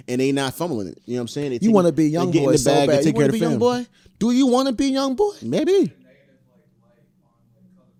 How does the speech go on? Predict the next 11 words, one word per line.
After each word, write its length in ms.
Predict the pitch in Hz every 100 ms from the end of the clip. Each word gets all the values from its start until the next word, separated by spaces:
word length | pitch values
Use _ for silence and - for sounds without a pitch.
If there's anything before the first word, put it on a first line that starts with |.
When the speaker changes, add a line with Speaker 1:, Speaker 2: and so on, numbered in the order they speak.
| _ _ _ _ _ _ _ _ 64 _ _ _ _ _ _ _ _ _ _ _ _ _ _ - -
Speaker 2:
Yeah, 160 | - 587 -
I, 100 | -
I 160 | - 220
Speaker 1:
Yeah, 220 | 247 269 196
I 100 | 262
mean, 220 | 277 269
I, 120 | 240 - 202
I 80 |
don't 220 | 320 320 294
even, 200 | 262 -
I, 120 | 247